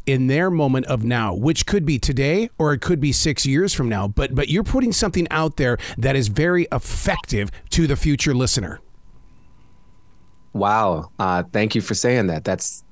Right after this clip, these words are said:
Speaker 2: that's literally our goal. <laughs> We, we, we wanna, we want to affect the future. We wanna remind the people who listen to our show that they can affect the future.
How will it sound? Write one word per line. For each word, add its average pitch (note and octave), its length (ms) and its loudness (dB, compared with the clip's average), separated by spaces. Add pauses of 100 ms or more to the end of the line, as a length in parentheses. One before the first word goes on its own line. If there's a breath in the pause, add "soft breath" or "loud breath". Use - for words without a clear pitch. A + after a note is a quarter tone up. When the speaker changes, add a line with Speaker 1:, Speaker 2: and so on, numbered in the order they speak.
(220)
Speaker 2:
that's F2+ 260 -4
literally A2 480 0
our A2 80 2
goal. A#2+ 480 0
<laughs> - 80 -14
We, C#3 300 2
we, C3+ 180 0
we B2+ 140 2
wanna, A2+ 400 0 (420 loud breath)
we A#2 220 0
want A#2 340 0
to A#2 200 -2
affect G#2+ 360 -2
the A#2+ 120 0
future. C3+ 340 0
We B2+ 100 2
wanna B2 300 2
remind G#2 720 0 (400)
the - 100 -4
people A2 380 -2
who G#2 120 0
listen G#2 640 0
to G2+ 220 -2
our F2+ 120 2
show F2 400 -4 (480)
that G2+ 180 -2
they B2 160 2
can A#2 220 0
affect G2+ 400 -4
the G2 100 -2
future. E2+ 520 -6